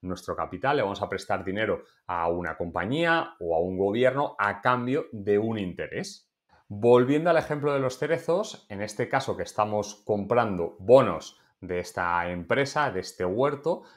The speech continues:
no estaríamos invirtiendo nuestro dinero en el negocio, ni tampoco estaríamos comprando plantas. Lo que estaríamos haciendo es prestarles dinero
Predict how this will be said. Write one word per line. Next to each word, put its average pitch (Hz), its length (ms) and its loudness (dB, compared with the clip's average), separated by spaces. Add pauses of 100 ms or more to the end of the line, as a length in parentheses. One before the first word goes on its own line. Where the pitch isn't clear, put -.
(120)
no 113 240 -2
estaríamos 127 760 0
invirtiendo 101 520 -4
nuestro 104 400 -6
dinero 98 240 -2
en 92 140 0
el 90 40 -4
negocio, 90 540 0
ni 101 400 -6
tampoco 101 400 0
estaríamos 95 420 -6
comprando 85 480 -6
plantas. 113 720 -6
Lo 92 80 -14
que 98 80 -6
estaríamos 104 460 -2
haciendo 147 340 0
es - 460 -4
prestarles 95 760 0
dinero 160 540 2